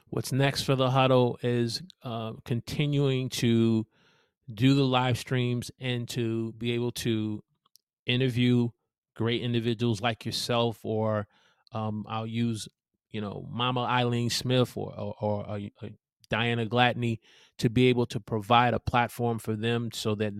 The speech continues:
they, their, what they're doing can shine. I'm, I'm just the vehicle and the vessel that ha-, that, uh, does that. And, and I'm looking to get into, to podcasting. And then finally, um, I think we've talked offline,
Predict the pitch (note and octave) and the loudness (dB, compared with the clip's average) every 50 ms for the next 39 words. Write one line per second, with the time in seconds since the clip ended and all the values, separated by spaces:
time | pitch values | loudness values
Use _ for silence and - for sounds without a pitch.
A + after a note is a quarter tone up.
0 | G#2 G2+ A2+ A#2 A#2 A#2 A#2 F#2+ - - G#2+ G#2 G2+ A#2 B2 B2+ B2+ - A#2+ A#2 | -4 0 2 2 2 2 0 -2 -6 -8 -6 0 4 6 8 8 6 6 4 4
1 | A#2+ A2 G2+ G#2 A#2+ B2 C3 C3 A#2+ C3 B2 A#2+ B2 B2 B2+ B2+ C3 - - A2+ | 2 2 2 2 2 4 4 4 4 4 2 4 2 0 -2 -2 -6 -6 -6 -6
2 | G#2 - - - A2+ A2+ A2 A2+ A#2+ A#2+ B2+ - _ - - A2 A2+ A#2 A2 - | -4 -2 -2 0 0 0 0 0 -2 -4 -6 -10 _ -8 -6 -4 -4 -4 -6 -8
3 | - - A#2 B2 A#2+ G#2+ B2+ A#2 - - A2+ G2+ G2+ A2+ A2+ A2+ G#2+ - A#2 A2+ | -6 -4 -4 -2 2 2 2 2 2 -2 -6 -4 0 2 2 2 2 2 -2 -4
4 | G#2+ G#2 G2 F#2+ G2+ A2 A2 G#2+ - B2 C3 C3+ _ _ _ _ _ _ _ _ | -4 -4 -6 -2 -2 0 0 0 0 -2 -2 -4 _ _ _ _ _ _ _ _
5 | _ - A2 G2+ G2+ - G#2 G2 - _ - G#2 G2+ G2+ G#2 G2 G2 G#2 G2+ G#2+ | _ -6 -6 -6 -4 -6 -8 -10 -10 _ -6 -4 -4 -4 -4 -6 -6 -2 0 2
6 | A2 A2+ A2 - A2+ A#2 B2 - - _ _ _ _ _ _ _ _ _ - D3 | 2 2 2 2 2 2 2 0 -4 _ _ _ _ _ _ _ _ _ -2 0
7 | C#3+ C#3 C3+ B2+ - - B2+ B2 B2 A#2+ B2 C3 C3 D3+ F3+ - - F3+ D#3 - | 0 0 0 -2 -4 -4 -2 -2 0 0 0 0 0 0 0 0 -2 -2 0 0
8 | C#3 B2+ B2+ C3 C3 B2+ B2 A2 - B2 - - - - - - - - B2 B2+ | 2 2 2 4 4 2 0 -2 -2 -4 -4 -6 -8 -12 -10 -6 -4 -4 -2 -2
9 | C3 A#2 - C#3 B2 B2+ A#2+ - - B2+ A#2+ A#2+ A#2+ - _ _ _ _ _ _ | -4 -4 -4 -2 -2 -2 -2 -4 -6 -8 -8 -8 -10 -12 _ _ _ _ _ _
10 | _ _ _ - A2+ G#2+ G#2+ G#2 G#2+ - - - C3+ B2+ A#2+ A#2+ A#2+ A#2+ A#2+ A#2+ | _ _ _ -6 -4 -2 -2 -2 -4 -6 -6 -2 0 2 2 2 2 2 2 2
11 | A#2 A#2 A2 - _ _ _ _ _ _ _ _ - G#2 G#2 G#2 G2+ G#2 G#2 G2+ | 2 0 -2 -6 _ _ _ _ _ _ _ _ -6 -4 -2 -2 -2 -2 -4 -6
12 | G2+ - - - G#2+ A2 - - - A2+ G#2+ A#2 A#2 - - - - A#2 A2 - | -8 -10 -12 -8 -8 -6 -4 -4 -4 -2 0 0 -2 -2 0 2 4 4 4 2
13 | - G#2+ A2+ A2+ - - A2 A#2 A2+ A2+ A2+ A2 A2 A2 | 0 0 0 0 0 -2 -2 0 0 0 0 -2 -4 -6